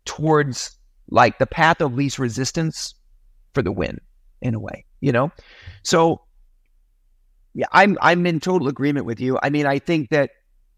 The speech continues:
asking, uh, I don't think they need to change the rules. I mean, I think, like, you know, if you wanna, A D C C,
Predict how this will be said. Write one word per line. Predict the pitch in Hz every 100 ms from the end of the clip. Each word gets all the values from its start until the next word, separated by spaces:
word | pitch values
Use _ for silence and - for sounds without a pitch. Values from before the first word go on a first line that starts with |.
| _ _ _ _
asking, | - 160 170 - 165 156 156 151 - _ _ _ _ _ _ _ _ _ _ _ _ -
uh, | 131 139 131 127 - _ _ _ _ _ -
I | 214
don't | 233
think | 202
they | 151
need | 147
to | 127
change | - 123 123
the | 117
rules. | 107 117 131 147
I |
mean, | 160 156
I |
think, | 156 185 170
like, | 165 - _ _ -
you | 185
know, | 175
if | 147
you | 175 196
wanna, | 185 180 165 135 - _ _ _ _ _ 65 67 62 60 _ _ _ _ - _ - _ _ _ _ _ _ _ _ _ _ _ _ _ _ _ -
A | 185
D | 214 214
C | - 190
C, | - 185 180 175 165 165